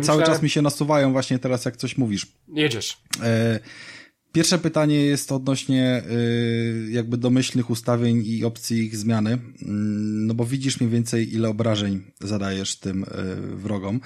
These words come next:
Speaker 1: Natomiast idealnie brzmi mi jakby ta rozgrywka na, na taką opcję, żeby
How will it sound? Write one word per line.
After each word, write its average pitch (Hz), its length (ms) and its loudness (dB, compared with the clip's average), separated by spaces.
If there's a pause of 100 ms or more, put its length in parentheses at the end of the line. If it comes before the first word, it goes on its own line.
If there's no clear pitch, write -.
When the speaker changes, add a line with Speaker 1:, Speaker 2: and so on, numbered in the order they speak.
(340)
Speaker 1:
Natomiast 120 420 0
idealnie 139 460 4
brzmi 127 640 2
mi 113 360 -2
jakby 110 240 -2
ta 113 120 -2
rozgrywka 113 680 0
na, 104 260 0
na 104 360 0 (140)
taką 110 300 -2
opcję, 113 300 -2
żeby 104 260 0